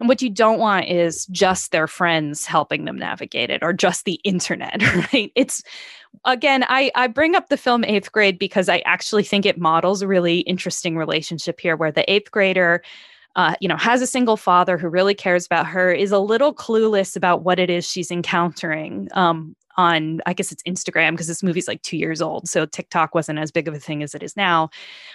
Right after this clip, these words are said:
but they have these conversations, and he's, he's made a space for her to come talk to him about these. And that seems so important to me, because it is, you know, it is a little bit like trying to keep your kid from ever hearing a swear word.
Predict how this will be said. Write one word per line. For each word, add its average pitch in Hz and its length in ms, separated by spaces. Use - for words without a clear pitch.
but 240 100
they 277 140
have 294 240
these 320 180
conversations, 214 760
and 196 120
he's, 220 320
he's - 260
made 247 320
a 208 60
space 196 440
for 156 140
her 156 300
to 165 100
come 160 500
talk - 260
to 208 100
him 233 160
about 247 300
these. 294 380
And 269 100
that 330 160
seems 330 300
so 202 220
important 165 460
to - 100
me, 196 340
because 240 320
it 285 160
is, 294 480
you 240 120
know, 208 220
it 214 240
is 254 220
a 247 40
little 214 280
bit 196 200
like 170 200
trying 175 240
to 196 100
keep 190 240
your 165 80
kid 175 220
from 170 140
ever 160 200
hearing 160 300
a 156 40
swear 160 380
word. 175 340